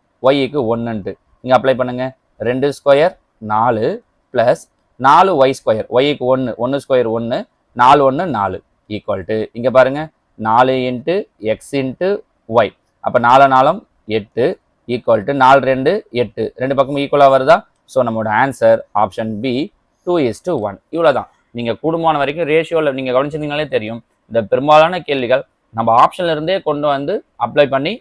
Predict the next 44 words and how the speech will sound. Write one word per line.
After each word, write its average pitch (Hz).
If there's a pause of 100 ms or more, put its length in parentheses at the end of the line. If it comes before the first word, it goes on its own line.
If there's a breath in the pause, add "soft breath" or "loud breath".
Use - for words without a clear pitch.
(160)
ஆன்சரை 139
கண்டுபிடிக்கிறது 107
மாதிரி 123
இருக்கு 98
பாருங்க. 87 (340)
ரேஷியோ 160
பொறுத்த 135
வரைக்கும் 160
ரொம்ப 151
சிம்பிளா 135
தான் 139
கேட்பாங்க. 101
ரேஷியோங்கிறது 151
அதே 139
மாதிரி 143
இங்க 143
மட்டும் 156
இல்லாம 131 (460)
நம்ம 131
ஏற்கனவே 151
பார்த்த 139
எல் 123
சி 147
எம், 143
ஹெச் 120
சி 151
எஃப் 123
டாபிக்லயும் 143
ரேஷியோ 143
யூஸ் 135
ஆகும், 135 (360)
சிம்பிள் 156
இன்ட்ரெஸ்ட்லயும் 147
வரும். 135 (260)
So, 117 (120)
ஏறக்குறைய 131
எல்லா 143 (220)
இடத்துலயுமே 151 (100)
பாத்தீங்கன்னா 123
பர்சன்டேஜ் 151
டாபிக்லயும் 127
வரும். 127 (100)
இந்த 117
ரேஷியோன்றது 120